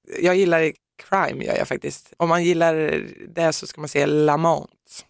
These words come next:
på Netflix. En fransk, den bästa jag har sett,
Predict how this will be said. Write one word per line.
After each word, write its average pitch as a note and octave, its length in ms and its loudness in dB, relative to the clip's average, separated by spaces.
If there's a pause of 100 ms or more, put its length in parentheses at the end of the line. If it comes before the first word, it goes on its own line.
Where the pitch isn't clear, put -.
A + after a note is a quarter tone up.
(160)
på D#3 60 -6
Netflix. - 720 -8
En D#3+ 140 -2
fransk, - 540 -4 (320)
den E3 120 0
bästa D#3 220 0
jag D3 60 4
har C#3 60 0
sett, - 400 -8